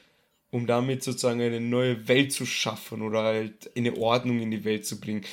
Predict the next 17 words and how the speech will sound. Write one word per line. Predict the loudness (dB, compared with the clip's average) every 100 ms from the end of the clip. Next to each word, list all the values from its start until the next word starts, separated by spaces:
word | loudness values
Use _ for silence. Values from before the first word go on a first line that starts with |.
| -14 -6
So | 0
genau | 2 6 6
habe | 4
ich | 2
es | 0
auch | 0
nicht | -2 -2
verstanden, | -4 -2 -4 -2 -4
muss | -4 -8
ich | -8 -6
ehrlich | -4 -6 -6
sagen, | -2 -2 -2 -4
wa-, | -4
was | -6 -6 -2
ihre | -4 -4
Ziele | -4 0 0
waren. | 2 0